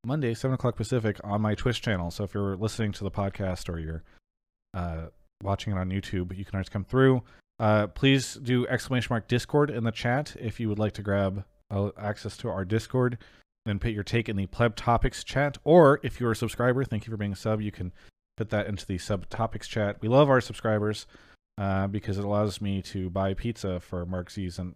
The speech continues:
and my party on, uh, not party, it's a gathering. I need to, I'm avoiding saying party. It's gonna be a small group of people, and everyone will be vaccinated.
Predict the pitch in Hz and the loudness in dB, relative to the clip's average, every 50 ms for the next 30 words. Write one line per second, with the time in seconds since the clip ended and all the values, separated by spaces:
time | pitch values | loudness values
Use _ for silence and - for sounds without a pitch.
0 | _ - 95 90 87 85 85 85 85 85 87 - - _ _ _ _ _ _ _ | _ -10 -8 -8 -6 -6 -6 -6 -6 -8 -8 -10 -16 _ _ _ _ _ _ _
1 | _ - 131 123 95 87 90 98 101 _ - 95 90 90 92 95 95 92 95 - | _ 0 0 0 0 0 -4 -8 -12 _ -10 -8 -4 -4 -2 -2 -2 -4 -4 -6
2 | _ - - 131 127 - - 107 95 85 82 - 101 - 127 110 110 110 104 101 | _ -4 -2 -2 -2 0 0 0 0 -2 -4 -8 -8 -8 -6 -2 0 2 2 2
3 | 95 92 76 69 69 87 - _ - - 101 107 98 101 98 - - - 98 98 | 0 -2 -8 -10 -14 -18 -20 _ -12 -8 -8 -6 -6 -6 -8 -8 -8 -8 -6 -2
4 | 98 92 85 87 110 123 147 156 147 135 123 - 127 113 110 104 - - 101 92 | -2 -2 -2 2 4 6 6 6 6 4 0 -2 -2 -2 -2 -2 -2 -4 -4 -4
5 | 90 87 82 85 - - _ _ _ _ _ _ _ _ _ _ _ _ _ _ | -4 -6 -8 -10 -14 -20 _ _ _ _ _ _ _ _ _ _ _ _ _ _
6 | _ - - 104 95 90 90 104 92 85 - - - 117 123 127 120 - 95 - | _ -10 -6 -4 -4 -2 -2 -2 -4 -4 -4 -2 2 4 4 4 4 2 -2 -2
7 | - 101 - 104 95 - - 90 85 85 90 - - - - - - - _ _ | -4 -4 -4 -4 -4 -2 -2 -4 -4 -4 -8 -10 -14 -20 -20 -20 -20 -20 _ _
8 | _ _ - 104 98 98 104 104 113 104 104 101 95 95 92 - 95 90 92 85 | _ _ -12 -10 -4 -2 0 2 2 2 2 2 -2 -4 -6 -6 -4 -4 -4 -6
9 | 76 78 - - 73 69 73 71 76 - - | -8 -10 -14 -14 -16 -16 -16 -16 -18 -20 -20